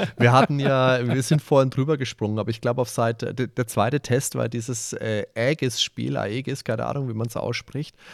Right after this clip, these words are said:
Und da hab ich mir in der Vorbereitung ein YouTube-Video wenigstens nur angeschaut. Und das sind ja wirklich nur irgendwelche Tabellen und Instrumente, die du dir anguckst.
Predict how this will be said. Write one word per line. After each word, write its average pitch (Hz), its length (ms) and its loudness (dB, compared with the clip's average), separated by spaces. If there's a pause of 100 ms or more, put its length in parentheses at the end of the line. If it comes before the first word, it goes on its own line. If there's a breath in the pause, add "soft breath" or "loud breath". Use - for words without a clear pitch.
(140 loud breath)
Und 117 260 -2
da 117 100 2
hab 135 80 0
ich 143 120 -4
mir 131 720 -2
in 120 240 -6
der 117 120 -2
Vorbereitung 127 600 -4
ein 113 120 0
YouTube-Video 117 760 0
wenigstens 107 380 -4
nur 107 100 -4
angeschaut. 104 480 -6
Und 104 140 -10
das 98 140 -4
sind 113 200 2
ja 107 160 2
wirklich 117 440 0
nur 147 640 4 (360 loud breath)
irgendwelche 131 680 2
Tabellen 120 640 0
und 135 240 -6
Instrumente, 131 800 -2
die 117 140 -8
du 110 120 0
dir 104 200 0
anguckst. 110 680 -4